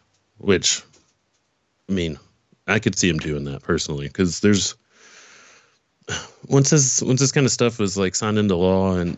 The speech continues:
everything like that, it's, it'll kinda be, I guess, back to covid when they would run around and, um,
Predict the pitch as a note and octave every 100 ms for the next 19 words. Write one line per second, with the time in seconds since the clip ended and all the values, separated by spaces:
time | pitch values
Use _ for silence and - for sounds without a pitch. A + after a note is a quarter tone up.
0 | - G#2 G#2 G2 F#2 F2+ - G2 F#2+ F2+
1 | - - G#2+ G#2+ F#2 - D3 C3+ A2 G#2
2 | F#2 - _ _ _ G#2+ G#2 G#2 A2+ -
3 | A#2 A2+ - A2+ A#2 G#2+ G2+ G2 G2 F2+
4 | G2 G2 G2 G2+ F#2+ _ _ _ _ _
5 | _ _ _ _ _ _ _ _ _ -
6 | G2+ F#2+ F#2 E2+ E2